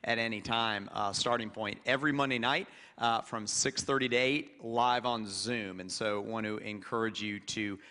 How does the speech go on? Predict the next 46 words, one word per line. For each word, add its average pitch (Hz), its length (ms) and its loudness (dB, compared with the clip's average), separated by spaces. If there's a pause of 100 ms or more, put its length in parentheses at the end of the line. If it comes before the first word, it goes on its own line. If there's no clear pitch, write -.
(120)
check 104 480 0
that 98 260 0 (220)
out. 90 280 0 (280)
And, 107 340 0
uh, 98 140 0 (100)
today, 160 320 6
if 156 100 2
you 131 100 -2
have 175 220 4
your 151 120 -2
Bibles, 131 280 4
you 135 60 -2
can 127 100 -2
turn 143 180 2
to 131 40 0
Matthew 143 380 2
chapter 139 320 0
twenty-eight. 151 540 2 (500)
Uh, 117 60 4
obviously, 117 640 2
the 110 100 -2
words 123 440 2
will 110 80 -4
be 113 200 0
on 117 240 0
the 107 80 -4
screen, 117 640 -2 (320)
and, 101 340 -2
uh, 98 240 0
we'll 107 120 -2
be 110 100 -2
taking 104 360 -4
a 101 60 -6
look 107 240 -2
here 123 520 4
at, - 260 0 (240)
uh, 107 400 2 (140)
the 110 280 -2
fifth - 360 -2
week 98 280 -6
in 101 160 -6
our 95 140 -4
series 92 340 -6
called 92 300 -6
After 92 340 -6
Effects. - 540 -8